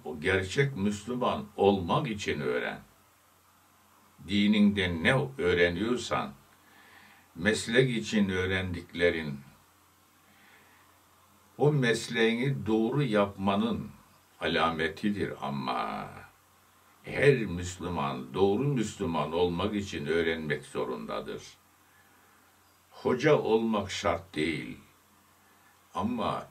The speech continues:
iyi bir Müslüman olmak şart herkes için. Bu da neyle olur? Yine İslam'ı, Kur'an'ı iyi bilmekle, iyi anlamakla olur.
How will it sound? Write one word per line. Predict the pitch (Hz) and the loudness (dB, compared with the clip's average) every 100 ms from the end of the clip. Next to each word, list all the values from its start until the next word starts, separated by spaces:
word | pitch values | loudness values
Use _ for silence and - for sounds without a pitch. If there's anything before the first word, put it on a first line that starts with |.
| _ 104 | _ -6
iyi | 113 135 | -2 0
bir | 104 | 0
Müslüman | 76 76 - - 82 110 143 | -2 -6 -6 -6 -2 2 4
olmak | 131 123 85 - | 4 2 -2 -2
şart | - - 95 73 - | 0 4 4 2 2
herkes | 98 110 98 - - | 2 2 0 -4 -4
için. | - - - - _ _ _ _ _ _ _ _ _ _ _ _ _ _ - | -10 -12 -16 -20 _ _ _ _ _ _ _ _ _ _ _ _ _ _ -4
Bu | 113 | 0
da | 139 127 | 2 2
neyle | 104 151 - | 2 2 0
olur? | 82 78 95 95 - - | -2 -2 -4 -6 -8 -12
Yine | 65 69 80 | -6 -4 -4
İslam'ı, | 87 90 73 67 62 62 65 - | -4 -8 -4 -2 -2 -6 -8 -6
Kur'an'ı | 85 67 64 62 69 | -4 -2 -2 -4 -6
iyi | 90 127 139 | -6 -6 -4
bilmekle, | 69 123 101 92 71 67 - - _ _ _ _ _ 80 | -4 0 -2 -2 -2 -2 -4 -16 _ _ _ _ _ -6
iyi | 82 | -2
anlamakla | - 85 78 67 90 92 85 80 | -2 -2 -4 -4 -4 -4 -2 -2
olur. | - - - | -2 -4 -12